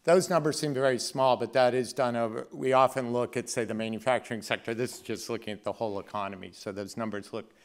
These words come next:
sort of small, and then it's also looking at the Gini coefficient of market income. Um, so let's first, um,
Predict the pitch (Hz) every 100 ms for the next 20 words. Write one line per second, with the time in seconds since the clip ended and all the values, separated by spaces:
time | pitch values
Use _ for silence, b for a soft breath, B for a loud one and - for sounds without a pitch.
0 | b b b _ - 123 113 - 220 175
1 | 147 147 139 139 135 127 127 123 - 120
2 | 117 - 110 107 101 - 104 98 - b
3 | b b - 123 120 113 - 113 - 110
4 | - 107 95 107 101 104 101 101 101 104
5 | 95 - b b b b - 110 107 101
6 | b b - 156 190 185 - 202 180 -
7 | 143 135 123 120 120 -